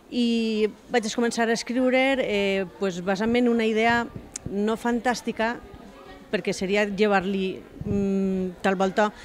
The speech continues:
la credibilitat que vull que tinguen els xiquets, no? És una història, eh, en la que, com jo he imaginat de xicoteta, que podria haver sorgit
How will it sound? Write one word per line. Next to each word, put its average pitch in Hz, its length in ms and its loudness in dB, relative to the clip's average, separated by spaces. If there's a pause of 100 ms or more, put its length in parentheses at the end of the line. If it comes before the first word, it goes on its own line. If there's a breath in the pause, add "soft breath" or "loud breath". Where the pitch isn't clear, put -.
(100)
la 214 160 6
credibilitat 196 480 0
que 226 80 0
vull 220 200 2
que 196 200 -2
tinguen 208 320 2
els 180 160 -4
xiquets, - 480 -10
no? 202 160 -6 (580 loud breath)
És 220 180 2
una 247 160 4
història, 240 580 2
eh, 196 440 0
en 202 120 -2
la 202 100 -2
que, 196 140 -12
com 196 220 0
jo 226 140 6
he 247 100 6
imaginat 214 440 2
de 202 100 0
xicoteta, 196 500 -2
que 190 140 -4
podria 190 520 2
haver 180 200 0
sorgit 175 460 -4